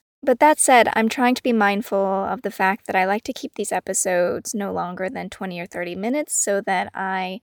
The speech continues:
don't give people any excuse not to listen to them. <laughs>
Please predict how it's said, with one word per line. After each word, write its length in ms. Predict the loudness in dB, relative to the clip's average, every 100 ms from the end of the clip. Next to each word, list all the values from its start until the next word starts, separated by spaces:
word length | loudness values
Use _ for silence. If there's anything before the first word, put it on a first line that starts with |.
| -4
don't 300 | 2 2 4
give 180 | 2 2
people 280 | 0 0 2
any 260 | 2 0 0
excuse 480 | -4 -8 -6 -4 -2
not 220 | -2 -2
to 160 | -4 -4
listen 320 | -4 -2 -4
to 120 | 0
them. 180 | -2
<laughs> 40 | 0